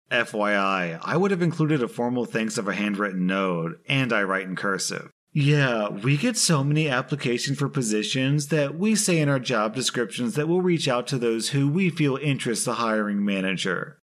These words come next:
I've sent about a hundred applications to companies over my career and never got a response from any of them. Then someone else replies,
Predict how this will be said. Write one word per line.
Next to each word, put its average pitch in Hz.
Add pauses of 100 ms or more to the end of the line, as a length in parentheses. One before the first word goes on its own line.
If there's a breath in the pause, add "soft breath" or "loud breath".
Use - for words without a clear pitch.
I've 151
sent 180
about 170
a 160
hundred 131
applications 139
to 131
companies 120
over 117
my 113
career 113
and 165
never 156
got 139
a 117
response 120
from 120
any 113
of 98
them. 90 (280)
Then 104
someone 104
else 104
replies, 92